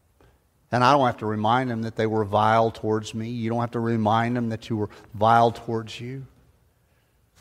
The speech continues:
But what Jesus is commanding us to do is to, yes, love God because he first loved us. Yes, love others because he showed us how to do that.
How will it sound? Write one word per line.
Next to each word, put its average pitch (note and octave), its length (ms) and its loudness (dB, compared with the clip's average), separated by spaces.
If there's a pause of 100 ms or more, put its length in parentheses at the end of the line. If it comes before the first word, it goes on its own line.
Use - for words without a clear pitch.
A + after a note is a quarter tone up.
(420)
But A#2 120 0
what A#2 220 2
Jesus C#3+ 500 -4
is C3+ 180 -6
commanding A#2+ 1000 -4
us A2+ 360 -4
to - 140 -12
do G#2 460 -8 (760)
is A#2 260 -4
to, A#2 320 -4
yes, C3+ 680 -2
love A#2+ 260 0
God A2+ 240 2
because G#2+ 300 -10
he A2 80 -6
first G2+ 360 -8
loved G#2 240 -14
us. - 460 -18 (760)
Yes, C#3 300 2
love C3+ 220 6
others B2+ 460 0
because A2 400 -4
he A#2 200 -6
showed A2 300 0
us G#2+ 200 -6
how G#2+ 260 -4
to G#2+ 120 -12
do G#2 200 -12
that. G2+ 320 -18